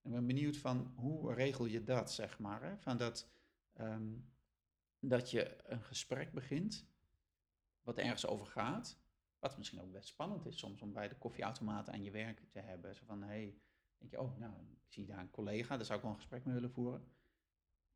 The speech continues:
Laat ik eens uit mijn hart gaan praten. Maar ja, hey, wie weet, eh, klapt hij dicht of vindt hij me raar? Of, eh, hoe doe je dat? Hebben jullie daar een, ehm,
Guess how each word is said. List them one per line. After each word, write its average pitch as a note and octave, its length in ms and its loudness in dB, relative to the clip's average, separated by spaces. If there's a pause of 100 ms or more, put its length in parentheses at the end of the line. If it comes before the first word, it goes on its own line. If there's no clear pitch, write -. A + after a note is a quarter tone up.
(120)
Laat - 140 -4
ik A#2 80 2
eens A2+ 140 2
uit - 120 4
mijn A2 140 4
hart B2+ 160 4
gaan C3 160 0
praten. C3 560 -2 (320)
Maar G#2+ 120 -6
ja, A2+ 240 -2
hey, G#2 260 -4
wie G#2+ 160 0
weet, G#2+ 300 -2
eh, A#2+ 580 2 (220)
klapt C3 240 0
hij A#2+ 100 4
dicht C3+ 260 2
of C3 80 0
vindt C3 180 0
hij C3 100 4
me B2+ 100 8
raar? C3+ 440 4
Of, B2+ 220 -2
eh, B2+ 200 8 (300)
hoe C3 220 0
doe C#3 140 2
je C3 60 2
dat? D3+ 280 4
Hebben B2+ 240 2
jullie C3 140 2
daar C3+ 460 2
een, - 460 -8
ehm, G#2 300 -6